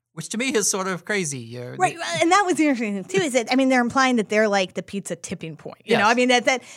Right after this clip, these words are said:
Speaker 2: now it's okay, we have five pizzerias, but it, the sixth pizzeria
Speaker 1: Sixth pizzeria, that's just,
Speaker 2: it, it,
Speaker 1: we've got
Speaker 2: whi-,
Speaker 1: way
Speaker 2: it,
Speaker 1: too much pizza.
Speaker 2: it, which is,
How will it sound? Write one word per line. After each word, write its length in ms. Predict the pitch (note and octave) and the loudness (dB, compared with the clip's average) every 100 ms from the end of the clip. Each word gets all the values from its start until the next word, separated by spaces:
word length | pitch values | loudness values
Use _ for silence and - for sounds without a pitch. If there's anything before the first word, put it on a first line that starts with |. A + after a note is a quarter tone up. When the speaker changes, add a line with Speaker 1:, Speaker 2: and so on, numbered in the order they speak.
| - | -2
Speaker 2:
now 320 | D#4+ G4+ F#4 | 2 4 4
it's 140 | E4 | 2
okay, 220 | A#3 A3+ A3 | -2 -2 -2
we 120 | F3+ | -2
have 100 | E3+ | -4
five 260 | G#3+ G#3+ - | 0 0 -2
pizzerias, 320 | G3+ - F3+ | -8 -8 -6
but 200 | A#3 A#3 | -6 -8
it, 160 | B3+ G3+ | -14 -8
the 120 | A#3 | -6
sixth 520 | - - G4 G4 - | -6 -4 -6 -6 -10
pizzeria 320 | - G#3+ G#3 | -8 -8 -4
Speaker 1:
Sixth 220 | F3+ F#3 E3+ | -2 0 2
pizzeria, 280 | A3 G#3 | 2 0
that's 160 | A#3+ C4 | 0 2
just, 160 | F#3+ E4+ | 2 2
Speaker 2:
it, 40 | |
it, 40 | B3 | -2
Speaker 1:
we've 180 | - | -2
got 160 | - G3+ | -2 0
Speaker 2:
whi-, 160 | F3+ F#3+ | 0 0
Speaker 1:
way 140 | A#3+ | 0
Speaker 2:
it, 80 | D4+ | 0
Speaker 1:
too 120 | D#4 | -2
much 260 | G3 A#3+ - | -2 -4 -8
pizza. 360 | D#4+ F#4+ F#4+ - | -12 -10 -4 -2
Speaker 2:
it, 160 | D#5+ | 0
which 200 | F4 - | 0 0
is, 200 | D4+ C4 | -2 -6